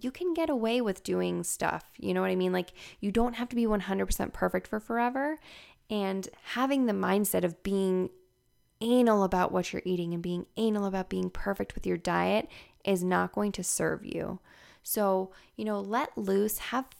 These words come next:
fun with it. Concentrate on the beautiful, delicious food that you can eat, 'cause there are some amazing recipes out there. There's plenty on my site, but there's also so many others.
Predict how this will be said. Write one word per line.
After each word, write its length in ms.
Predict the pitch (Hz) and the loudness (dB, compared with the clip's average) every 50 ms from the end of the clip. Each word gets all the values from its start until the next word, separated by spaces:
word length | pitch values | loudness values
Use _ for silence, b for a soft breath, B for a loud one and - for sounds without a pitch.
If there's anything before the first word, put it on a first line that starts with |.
| - - - | -20 -10 -6
fun 220 | 190 202 202 214 | -2 0 2 4
with 240 | 233 240 233 - - | 4 2 2 2 4
it. 300 | 262 262 269 269 - - - _ _ b b b b b b b b | 4 4 4 4 0 -2 -10 _ _ b b b b b b b b
Concentrate 640 | - - 226 247 269 262 294 302 277 - 285 285 277 | -8 0 2 4 4 4 2 -2 -2 0 0 2 2
on 160 | 269 262 247 | 2 2 2
the 240 | 233 220 214 196 202 _ - | 0 -2 -2 -4 -8 _ -2
beautiful, 460 | 208 202 214 226 247 247 - 247 240 | 0 2 4 4 2 2 0 0 0
delicious 640 | 226 214 196 185 180 185 185 185 - 214 202 - - | 2 0 0 0 2 2 2 2 2 -2 -2 -4 -2
food 240 | - 190 190 180 - | 0 2 2 2 0
that 100 | - - | -2 -4
you 80 | 185 | -4
can 160 | - - 180 | -4 -2 -2
eat, 180 | 175 175 180 - | -2 -2 -2 -2
'cause 140 | - 180 - | -6 -8 -6
there 220 | - 196 214 240 | -4 -4 -4 -2
are 40 | 294 | -4
some 260 | 294 - - 359 349 - - | -6 -4 -2 -2 -2 -2 -2
amazing 600 | 285 269 269 254 240 240 240 247 240 240 226 208 | -2 0 0 2 2 2 2 2 0 0 0 0
recipes 540 | 196 190 196 - - - - - 202 196 196 | 0 -2 -2 -4 -6 -8 -4 -2 -2 0 2
out 240 | 202 190 190 190 - | 2 2 0 0 0
there. 380 | 190 185 185 180 180 180 185 B B B B B B - | 2 2 2 2 2 0 -2 B B B B B B -6
There's 160 | 208 202 - | -4 -4 -4
plenty 360 | - - - - 269 285 285 | -2 -2 0 2 2 2 2
on 160 | 277 269 254 | 2 0 0
my 180 | 233 226 214 214 | 0 0 0 0
site, 300 | 208 - 202 196 190 - | 0 0 0 0 0 0
but 80 | - 196 | -2 -4
there's 200 | 208 208 - - | -4 -4 -4 -6
also 260 | - 262 262 - 349 | -6 -6 -4 -4 -4
so 240 | 339 - - - 277 | -2 -2 0 0 2
many 240 | 269 262 240 214 - | 2 2 0 0 0
others. 640 | - 202 220 226 214 190 185 - 190 180 - - | 0 -2 0 2 2 2 4 2 0 -2 -4 -10